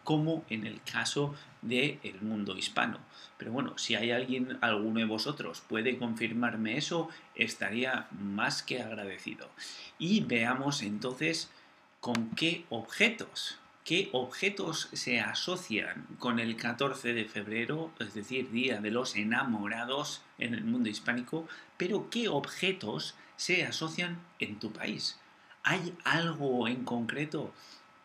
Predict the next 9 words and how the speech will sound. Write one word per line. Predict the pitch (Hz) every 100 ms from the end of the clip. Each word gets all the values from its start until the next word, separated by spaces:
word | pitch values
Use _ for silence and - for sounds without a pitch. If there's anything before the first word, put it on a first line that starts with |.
| -
En | 107 110
España, | 104 - 110 117 117
por | 113
ejemplo, | 113 117 120 131 131 - - -
obviamente | 104 110 113 113 120
se, | 120 113 113
son | - 113
los | 101
corazones, | - 147 147 143 135 135 139 -